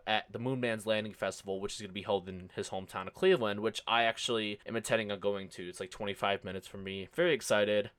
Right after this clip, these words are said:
I know, uh, Pusha T, Cardi,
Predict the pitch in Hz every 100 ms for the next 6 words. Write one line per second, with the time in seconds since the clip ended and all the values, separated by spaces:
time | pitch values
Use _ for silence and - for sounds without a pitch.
0 | - 113 131 131 123 - 107 104 98 95
1 | 127 - 117 - 113 113 110 - 113 107
2 | 110 110 110